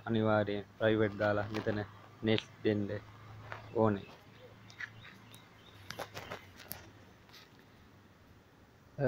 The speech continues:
ඔයා කරන වීඩියෝ එක, අ, පොඩි, පොඩි අයට බලන්න ඇති නිසා මේ just it's made for kids කියන එක දාන්න නැතුව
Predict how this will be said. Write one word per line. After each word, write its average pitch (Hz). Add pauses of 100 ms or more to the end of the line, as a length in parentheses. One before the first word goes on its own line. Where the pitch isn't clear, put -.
ඔයා 151
කරන 160
වීඩියෝ 131
එක, 113 (480)
අ, 110 (1160)
පොඩි, 120 (240)
පොඩි 123 (240)
අයට 123
බලන්න 113
ඇති 107
නිසා 113
මේ 113 (380)
just 120
it's 113
made 110
for 110
kids -
කියන 113
එක 107
දාන්න 110
නැතුව 107